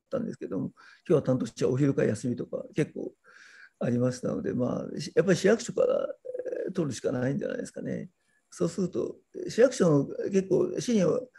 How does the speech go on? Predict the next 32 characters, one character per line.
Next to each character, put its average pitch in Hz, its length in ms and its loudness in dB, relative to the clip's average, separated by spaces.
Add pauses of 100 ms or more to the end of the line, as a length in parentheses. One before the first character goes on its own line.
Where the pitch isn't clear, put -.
(420)
あ - 80 -2
の、 120 420 -2 (1600)
な - 140 0
ん - 20 -6
て - 80 -6
い - 20 -8
う、 - 140 -10 (100)
占 - 140 0
め 196 100 10
る 147 80 6
割 139 220 8
合 151 80 8
で 139 100 0
す - 100 -8
ね、 123 220 -2
就 190 160 0
業 190 140 6
率 - 160 2
に 220 80 0
占 139 120 -2
め 131 80 2
る 135 60 0
割 - 180 2
合 - 60 -2
多 143 160 0
い - 60 -2
の - 120 -6
で、 - 280 -2
や 185 80 -2
っ - 20 -6
ぱ 185 80 -10
し-、 - 160 -18